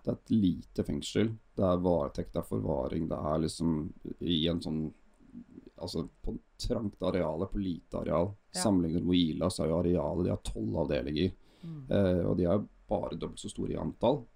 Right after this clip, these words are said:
Speaker 1: Eh, men ja, de har flere forvaringsdømte, men, men likevel, det er
Speaker 2: Ja.
Speaker 1: liksom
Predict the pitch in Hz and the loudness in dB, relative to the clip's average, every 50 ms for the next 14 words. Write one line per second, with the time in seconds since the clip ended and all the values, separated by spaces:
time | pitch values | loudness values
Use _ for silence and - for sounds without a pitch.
0 | - - 110 113 104 104 104 104 98 101 98 101 101 104 101 95 - - 95 95 | -12 -6 -4 -2 0 2 4 4 4 4 4 4 4 4 2 2 0 -2 -4 -4
1 | 92 95 90 90 92 87 87 - - 87 90 - - 131 143 - - - 117 113 | -2 -2 0 0 0 0 0 -2 -2 -4 -2 0 0 0 0 0 2 2 4 4
2 | 107 104 - 113 110 110 110 95 - - 113 104 92 87 82 92 98 92 - - | 4 4 4 4 6 4 4 2 2 2 2 2 2 4 4 4 4 2 2 2
3 | 101 87 92 95 | 2 2 2 2